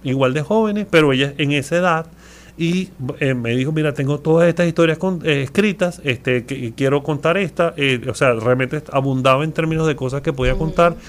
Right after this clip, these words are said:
Speaker 1: y decidimos juntos que efectivamente valió la pena romper el,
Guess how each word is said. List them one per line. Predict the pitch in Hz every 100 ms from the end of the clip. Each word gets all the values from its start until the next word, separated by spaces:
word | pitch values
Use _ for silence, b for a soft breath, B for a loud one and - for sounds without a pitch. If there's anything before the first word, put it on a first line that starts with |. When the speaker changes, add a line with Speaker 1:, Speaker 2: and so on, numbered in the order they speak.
| B B
Speaker 1:
y | - 120 107
decidimos | 113 113 104 110 107 123
juntos | 143 135 143
que | 139
efectivamente | - 104 113 110 113 127
valió | 123 117
la | 123
pena | 127 127
romper | 127 120 120 120
el, | 127 143 127